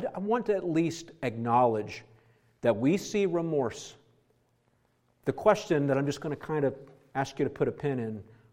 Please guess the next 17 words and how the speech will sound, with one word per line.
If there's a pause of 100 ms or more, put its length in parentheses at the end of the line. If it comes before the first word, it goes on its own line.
(100)
will
David,
excuse
me,
will
Saul
be
repentant? (520)
At
the
moment,
he's
remorseful. (1000)
Will
he
be
repentant?